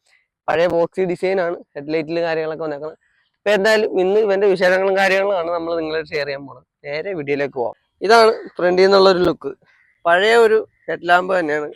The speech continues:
കൊടുത്തിരിക്കുന്നത്. ഇൻഡിക്കേറ്റേഴ്സും അതേപോലെ തന്നെ. ഇൻഡിക്കേറ്ററിന്റെ ചെറിയൊരു വ്യത്യാസം ഉണ്ടെന്നേ ഉള്ളൂ, അത് ആ ഷേപ്പ് മാത്രമേ ഉള്ളൂ. ഇവിടെയായിട്ട് ഹീറോ സ്പ്ലെൻഡർ പ്ലസ് എന്നൊരു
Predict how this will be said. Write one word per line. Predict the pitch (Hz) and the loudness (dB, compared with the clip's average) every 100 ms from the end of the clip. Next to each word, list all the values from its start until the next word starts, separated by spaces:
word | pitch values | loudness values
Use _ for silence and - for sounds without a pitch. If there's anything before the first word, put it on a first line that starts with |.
| _ _ _ - | _ _ _ -8
കൊടുത്തിരിക്കുന്നത്. | 143 165 151 143 143 - | -6 -4 -2 -2 -4 -10
ഇൻഡിക്കേറ്റേഴ്സും | 139 143 156 156 160 175 | -16 -10 -6 -4 -2 -2
അതേപോലെ | 151 160 160 | -2 -2 -2
തന്നെ. | 143 | -2
ഇൻഡിക്കേറ്ററിന്റെ | 143 156 135 139 151 160 165 180 190 180 | -4 -6 -2 0 0 0 2 4 2 0
ചെറിയൊരു | 170 175 | -2 0
വ്യത്യാസം | 196 185 190 | -2 0 0
ഉണ്ടെന്നേ | 196 196 190 | 0 0 -2
ഉള്ളൂ, | 165 - | -2 -4
അത് | 131 151 | 2 2
ആ | 170 | 2
ഷേപ്പ് | 170 170 165 208 202 202 | 0 0 -2 -2 0 0
മാത്രമേ | 175 185 170 | -4 -2 -4
ഉള്ളൂ. | 160 - - _ _ _ _ | -6 -12 -20 _ _ _ _
ഇവിടെയായിട്ട് | 180 240 226 175 - 196 | 2 6 6 2 -6 -2
ഹീറോ | 170 175 170 170 _ _ _ _ _ - - | 0 0 0 -2 _ _ _ _ _ -20 -20
സ്പ്ലെൻഡർ | - 160 160 170 151 | -4 -2 0 -4 -4
പ്ലസ് | 160 156 - - | -2 -2 -6 -12
എന്നൊരു | 147 151 147 | -4 -4 -4